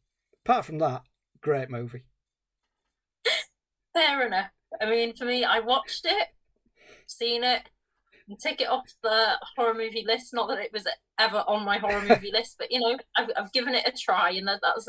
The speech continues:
Speaker 2: I'll do my best. That's all I can do. <laughs>
Speaker 1: Yeah, that's fair enough. Yeah, I'm not saying that everything that I'm gonna introduce people to is gonna be a winner. This certainly isn't. And even when we picked it, I thought, "You know what?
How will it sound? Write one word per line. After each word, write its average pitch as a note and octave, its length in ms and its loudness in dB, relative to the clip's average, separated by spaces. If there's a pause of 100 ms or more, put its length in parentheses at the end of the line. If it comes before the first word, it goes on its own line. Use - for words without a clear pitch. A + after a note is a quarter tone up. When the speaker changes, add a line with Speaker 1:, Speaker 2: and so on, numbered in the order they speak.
Speaker 2:
I'll G#3 140 0
do A#3+ 200 -4
my A#3 120 4
best. G#3 260 2
That's - 160 -14
all G#3 120 -6
I G#3+ 80 2
can A3 180 -6
do. F#3+ 120 -4 (540)
<laughs> C4 220 -4 (280)
Speaker 1:
Yeah, D4 220 6
that's A3+ 200 0
fair G#3+ 260 6
enough. G#3+ 340 0
Yeah, F#3+ 240 2 (460)
I'm G#3+ 240 6
not G3+ 240 2 (500)
saying D#3+ 380 2
that D3 240 0 (480)
everything D3+ 480 0
that C#3 180 -4
I'm C#3 220 -4
gonna D3 160 -2
introduce C3+ 420 -4
people C3+ 360 -4
to C3 300 -6
is C#3+ 140 -4
gonna D3 220 -2
be C3 140 2
a C3+ 80 4
winner. C3+ 400 -2 (280)
This F#3 180 0
certainly C#3+ 500 0
isn't. B2+ 420 -2 (440)
And C#3+ 340 -4 (140)
even E3 260 0
when D3 160 -2
we C3+ 100 -4
picked D3 380 -2
it, C#3 140 -8
I C3 140 -2
thought, C3 420 -2 (440)
"You D3+ 80 -4
know D3+ 160 0
what? D3 300 2